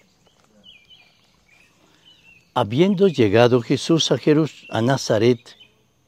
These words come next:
le dijo al pueblo en la sinagoga: "En verdad les digo, ningún profeta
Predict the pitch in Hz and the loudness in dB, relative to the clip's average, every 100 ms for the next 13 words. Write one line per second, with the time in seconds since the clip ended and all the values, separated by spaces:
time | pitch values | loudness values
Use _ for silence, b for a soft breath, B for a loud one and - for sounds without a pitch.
0 | _ B B B 127 120 170 175 165 127 | _ B B B 2 4 4 4 4 4
1 | 95 147 170 143 139 139 - 107 104 98 | 2 6 6 6 2 2 -2 -4 -4 -4
2 | - 104 98 117 107 80 - _ _ - | -4 -4 0 2 2 -4 -18 _ _ -20
3 | _ _ _ _ _ _ - - 147 131 | _ _ _ _ _ _ -10 0 2 4
4 | 131 131 185 165 113 156 147 92 - _ | 4 2 2 2 0 2 0 -2 -10 _
5 | _ _ _ B B B 113 110 160 185 | _ _ _ B B B -2 2 4 4
6 | 170 143 180 185 - 156 | 2 0 0 0 -2 -4